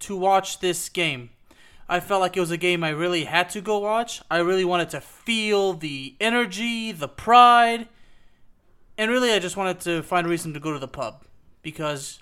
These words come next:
I always go to a pub to watch a soccer game. I never go to a sports bar. And yes, ladies and gentlemen, in my honest opinion, there is a big difference between a pub and a sports bar. And if you want to enjoy a soccer game,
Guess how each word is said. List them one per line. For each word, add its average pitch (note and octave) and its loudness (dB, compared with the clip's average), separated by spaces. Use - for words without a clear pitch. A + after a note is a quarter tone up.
I F#3 8
always F3+ 2
go F3 -2
to E3 0
a D#3 -2
pub E3 -4
to D3+ -6
watch D#3 -2
a C#3 -14
soccer F3+ -2
game. F3+ -2
I D3 -2
never D3 -4
go C#3+ -8
to C#3 -8
a B2+ -8
sports F3 -4
bar. E3+ 2
And D#3 -2
yes, F#3 0
ladies F#3+ -2
and D#3 -6
gentlemen, F#3 -2
in D#3+ -2
my F3 2
honest E3 0
opinion, F#3+ -6
there E3 -4
is D#3 -4
a D3+ -2
big F#3 -2
difference F3+ -4
between D#3 -8
a C#3 -6
pub G3+ 0
and D#3 -6
a C#3+ -8
sports F#3 -6
bar. F3+ 2
And D#3+ -4
if - -12
you F3 -8
want F#3 -2
to F3+ -2
enjoy E3+ -2
a C3+ -6
soccer G3 0
game, A#3 -6